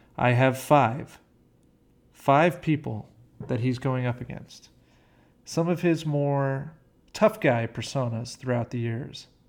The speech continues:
So, we'll start with our first matchup. I'll defer to you on who wins the fight. It's Charlie Wax versus Vincent Vega from Pulp Fiction.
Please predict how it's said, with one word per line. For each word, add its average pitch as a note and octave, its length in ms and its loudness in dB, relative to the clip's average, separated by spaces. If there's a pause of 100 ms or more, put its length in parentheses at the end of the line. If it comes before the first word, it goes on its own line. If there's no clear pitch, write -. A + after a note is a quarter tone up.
(140)
So, D#3 480 0 (180)
we'll C3+ 140 -6
start D#3 400 4
with D3 360 0
our A#2+ 240 -2
first C3 360 0
matchup. B2 380 -2 (300)
I'll B2+ 160 4
defer C3+ 380 4
to E3+ 80 2
you C3+ 320 2
on B2+ 160 -2
who C3+ 180 2
wins B2+ 320 -2
the A#2 80 -8
fight. A#2 340 -4 (520)
It's - 180 -10
Charlie D3+ 420 4
Wax C3+ 580 -4 (180)
versus C3 680 2 (520)
Vincent C#3 460 2
Vega A#2+ 480 6
from A#2 200 -6
Pulp - 280 0
Fiction. - 360 -4